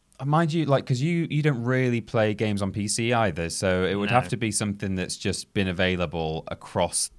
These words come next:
Speaker 1: the PlayStation years, just multiple times. So,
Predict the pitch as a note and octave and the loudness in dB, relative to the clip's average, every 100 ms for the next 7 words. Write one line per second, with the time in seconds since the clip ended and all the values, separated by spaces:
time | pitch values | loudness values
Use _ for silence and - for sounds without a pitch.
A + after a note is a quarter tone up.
0 | - - - G2 - G2 F#2+ - F2+ E2+ | -20 -20 -12 -10 -4 -2 -2 -2 -4 -4
1 | - E2+ D#2 D#2 D2+ - _ _ F2+ E2+ | -4 -6 -6 -6 -8 -14 _ _ -12 -2
2 | F#2 F2 D2 C#2 - - E2 - F2 D#2+ | 0 0 -2 -6 -8 -8 -8 -4 -4 -4
3 | E2+ D2+ E2 - F2 D#2 D2 C#2+ - - | -8 -8 -8 -4 -4 -2 -6 -8 -12 -8
4 | - F2 E2 D#2+ D#2+ | -4 0 0 -2 -4